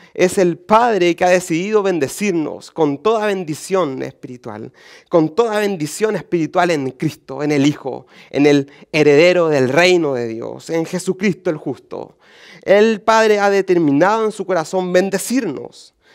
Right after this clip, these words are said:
La paternidad, la reconciliación ha venido sobre nuestras vidas a reconciliarnos con nuestros padres y con nuestro Padre Celestial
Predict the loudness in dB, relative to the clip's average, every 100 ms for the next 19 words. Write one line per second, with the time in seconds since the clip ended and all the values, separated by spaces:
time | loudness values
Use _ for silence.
0 | _ -14 -2 2 2 2 4 6 6 6
1 | 2 2 4 2 2 -2 -2 -2 -2 -2
2 | -4 -2 -2 -2 -4 -4 -2 -2 -4 -6
3 | -12 _ -8 0 2 2 0 -2 -6 -6
4 | -6 -2 -2 -2 -4 -2 -2 -2 -4 -2
5 | -2 0 -2 -2 -2 -6 -2 2 2 0
6 | -2 0 0 0 -2 0 2 2 0 -2
7 | -4 -4 -4 -4